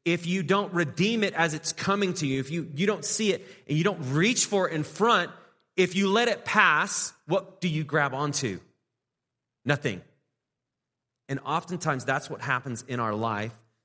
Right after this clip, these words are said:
specifically when you wanna make your life count for the kingdom of God. We struggle with that haste, we struggle with that fear and that flight,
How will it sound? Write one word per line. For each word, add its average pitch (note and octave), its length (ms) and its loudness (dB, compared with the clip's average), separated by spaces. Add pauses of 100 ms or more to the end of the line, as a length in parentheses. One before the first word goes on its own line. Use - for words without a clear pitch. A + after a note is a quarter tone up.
specifically C#3+ 880 -2
when A#2+ 100 -2
you B2+ 100 -2
wanna C#3 200 -2
make B2+ 260 -4
your A#2 140 -4
life A2 340 -2
count - 320 -6
for - 80 -12
the G2+ 80 -12
kingdom A2+ 340 -8
of G#2+ 140 -8
God. F2+ 320 -6 (1600)
We A2+ 100 -2
struggle C3+ 680 -2
with D3 160 -4
that B2+ 140 -4
haste, G2+ 640 -4
we G#2+ 80 -12
struggle A2+ 540 -6
with A#2+ 160 -6
that A2 180 -6
fear A2+ 400 -4
and G2 200 -8
that F#2 140 -8 (200)
flight, F2+ 360 -8